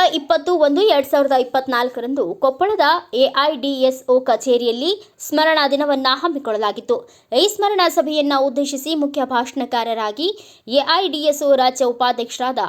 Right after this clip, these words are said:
ಅಭಯ್ ದಿವಾಕರ್ ಅವರು ಮಾತನಾಡ್ತಾ, ಭಗತ್ ಸಿಂಗ್, ನೇತಾಜಿ ಅವರಿಗೆ ಲೆನಿನ್ ಅವರ ವಿಚಾರ ಸ್ಫೂರ್ತಿಯಾಯಿತು. ನಮ್ಮ ದೇಶದಲ್ಲಿ ಸಹ ಸಮಾಜವಾದಿ ವ್ಯವಸ್ಥೆ ಸ್ಥಾಪಿಸಬೇಕು ಎಂದು ಕನಸು ಕಂಡಿದ್ರು. ದುರಂತವೆಂದರೆ ಅವರು ಯಾವ ಸಮಾಜಕ್ಕಾಗಿ ಹೋರಾಡಿದ್ದರೋ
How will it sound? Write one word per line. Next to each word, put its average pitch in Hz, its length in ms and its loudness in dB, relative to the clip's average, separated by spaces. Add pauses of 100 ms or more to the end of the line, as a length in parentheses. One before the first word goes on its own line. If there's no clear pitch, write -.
(140)
ಅಭಯ್ 247 320 2
ದಿವಾಕರ್ 220 460 -2
ಅವರು 208 260 -6
ಮಾತನಾಡ್ತಾ, 226 500 -4 (220)
ಭಗತ್ 247 420 -4
ಸಿಂಗ್, 359 180 -4 (360)
ನೇತಾಜಿ 403 500 0
ಅವರಿಗೆ 302 300 0 (120)
ಲೆನಿನ್ 311 360 0
ಅವರ 277 120 2 (200)
ವಿಚಾರ 285 280 -2 (220)
ಸ್ಫೂರ್ತಿಯಾಯಿತು. 262 720 -4 (340)
ನಮ್ಮ 277 100 4 (160)
ದೇಶದಲ್ಲಿ 269 460 -2 (100)
ಸಹ 285 200 2 (140)
ಸಮಾಜವಾದಿ 330 640 2 (100)
ವ್ಯವಸ್ಥೆ 277 360 2 (140)
ಸ್ಥಾಪಿಸಬೇಕು 262 720 0 (120)
ಎಂದು 285 160 0 (100)
ಕನಸು 302 400 -2
ಕಂಡಿದ್ರು. 226 380 -4 (480)
ದುರಂತವೆಂದರೆ 285 680 4 (160)
ಅವರು 294 160 -2 (160)
ಯಾವ 349 140 4 (180)
ಸಮಾಜಕ್ಕಾಗಿ 285 760 2 (140)
ಹೋರಾಡಿದ್ದರೋ 311 680 4